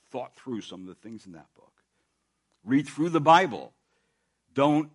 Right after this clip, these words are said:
if you fall off the wagon, pick it up again and read it the next day.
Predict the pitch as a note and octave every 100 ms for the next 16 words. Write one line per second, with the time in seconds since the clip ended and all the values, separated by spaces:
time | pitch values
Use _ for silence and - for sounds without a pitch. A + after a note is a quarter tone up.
0 | _ - - A#2 D#3+ E3+ E3+ D#3+ C3 D#3
1 | D#3+ D#3 D3 - E3 D3+ D3 D3 D3 C#3
2 | C3 B2+ C#3+ C#3 B2 B2 B2 - - F#2+
3 | C#2+